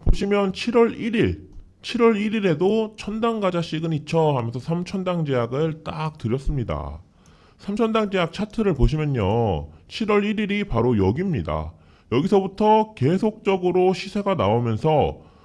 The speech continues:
어, 칠월 구 일까지, 칠월 십 일까지 오십 프로 가까운 상승이 나왔습니다. 저희가 요런 식으로도 잡아드리고요.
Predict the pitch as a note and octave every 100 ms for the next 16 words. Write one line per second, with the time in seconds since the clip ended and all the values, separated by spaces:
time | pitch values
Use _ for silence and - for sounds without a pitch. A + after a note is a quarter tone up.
0 | _ F#2 F#2+ F#2 F2+ - A3 G3+ - B2
1 | F3+ G#3 C3 G#2 B2+ C#3+ F2 - - F#3
2 | E3 - F#3+ G#3 F3+ C3+ D3 G#3 G#3 -
3 | C3+ G3 - - G#3 F#3 - E3 D#3+ E3+
4 | E3 E3 A2+ E2+ A2+ - B2 F2+ D#2 D2+
5 | D2+ - _ _ _ - D#3+ D#3+ B2+ D#3
6 | G3+ G3+ G3+ F3 E3+ D3+ C#3+ A#2 A#2+ B2
7 | B2+ C#3+ G#2+ D#2+ F2+ F#2+ D2 C#2+